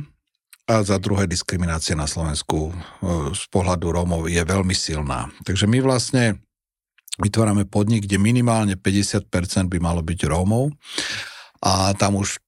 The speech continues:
vlastne momentálne sa pripravuje tréning ôsmich Rómiek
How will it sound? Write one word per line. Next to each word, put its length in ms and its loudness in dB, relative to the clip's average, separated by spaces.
vlastne 480 0
momentálne 1000 0
sa 160 -4
pripravuje 640 0
tréning 400 -2
ôsmich 540 0
Rómiek 720 2